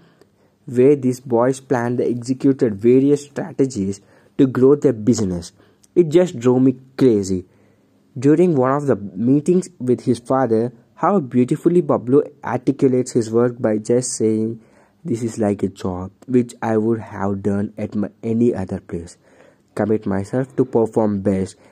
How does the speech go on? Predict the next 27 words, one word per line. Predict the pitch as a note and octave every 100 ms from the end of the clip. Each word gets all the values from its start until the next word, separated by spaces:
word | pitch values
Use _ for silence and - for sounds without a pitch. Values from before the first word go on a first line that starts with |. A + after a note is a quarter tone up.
| _ C3
get | A#2+ A#2
appreciation | A#2+ A#2 C3+ C#3 C#3 B2 A#2+ A2 -
and, | A#2+ C3 -
and | A#2+ A#2
promotion." | A2 F#2+ F#2 - F#2 F2 _ _ - - -
This | A#3
is | B3+ F3
very | B2+ D3 F3
simple | - A2+ - A#2 A#2 B2
and | A#2+
yet | C#3+ D#3 -
complex | A#2+ G2+ G#2 B2+ -
thing | - A2+ G#2+
for | A2+ G#2
most | G#2+ G#2 -
of | G2+ G#2+
us | G2
to | A2+
understand, | G#2+ G#2 - - A2+ B2 - _ _ -
that | B2+ -
we | B2+
have | A#2+ C3+ F3
to | - -
focus | - A#2+ A#2 A#2+ A#2 A#2
and | C3 B2+
commit | B2 A2+ C#3+ -
ourselves | A#2+ A#2+ A#2+ A2 G#2+ A#2